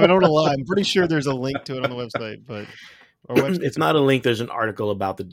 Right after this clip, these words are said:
Speaker 2: uh,
Speaker 1: On the
Speaker 2: about
Speaker 1: blog.
Speaker 2: how the league, uh, what they call it, a workaround, and it's basically just creating the league inside B C P, um,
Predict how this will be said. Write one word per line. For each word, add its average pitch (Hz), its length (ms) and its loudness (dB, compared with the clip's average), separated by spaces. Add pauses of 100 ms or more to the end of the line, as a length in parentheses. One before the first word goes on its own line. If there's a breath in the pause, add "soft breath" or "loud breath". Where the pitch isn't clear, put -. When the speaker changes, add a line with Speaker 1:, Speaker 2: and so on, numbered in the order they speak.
(140)
Speaker 2:
uh, 92 400 -10
Speaker 1:
On - 80 -20
the 123 60 -16
Speaker 2:
about 123 80 -12
Speaker 1:
blog. 95 160 -10
Speaker 2:
how 95 140 -8
the 95 80 -12
league, 95 320 -10 (120)
uh, 92 200 -4
what 98 240 -8
they 117 100 -4
call 120 220 2
it, 107 60 2
a 98 40 0
workaround, 92 800 -4
and 117 180 -8
it's 143 160 -2
basically 135 480 2
just 113 260 -2 (440 soft breath)
creating 139 420 2
the 120 80 0
league 113 320 -2
inside 104 480 -6
B 101 140 -6
C 98 200 -10
P, 95 460 -8 (640)
um, 85 280 -18